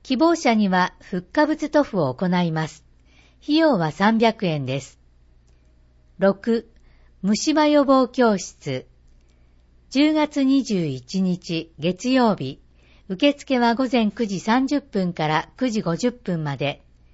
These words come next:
対象は平成三十年九月生まれのお子さんです。定員は二十人。お申し込みは十月十一日金曜日まで。身体計測、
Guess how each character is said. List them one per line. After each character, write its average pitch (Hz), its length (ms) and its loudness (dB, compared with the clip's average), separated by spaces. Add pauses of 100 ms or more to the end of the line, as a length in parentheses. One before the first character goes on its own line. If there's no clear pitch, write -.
(520)
対 285 220 2
象 269 340 2
は 233 260 4 (240)
平 302 260 2
成 294 280 2
三 269 320 0
十 233 240 0
年 135 280 -6 (100)
九 214 120 -6
月 294 300 0
生 311 80 0
ま 247 120 4
れ 170 120 0
の 131 140 -4
お 123 40 -8
子 175 100 -6
さ 165 200 -4
ん 147 100 -6
で 139 140 -2
す。 - 180 -18 (960)
定 285 220 4
員 294 260 0
は 254 300 2
二 175 180 0
十 208 240 2
人。 139 300 -8 (540)
お 214 100 2
申 277 180 2
し - 100 -10
込 247 140 0
み 226 160 0
は 208 340 2
十 226 300 2
月 269 320 0
十 226 240 0
一 220 240 -4
日 202 460 -2
金 277 240 2
曜 277 200 2
日 170 140 -4
ま 143 140 -4
で。 135 260 -6 (1000)
身 311 320 -2
体 285 260 2
計 262 260 2
測、 160 500 -8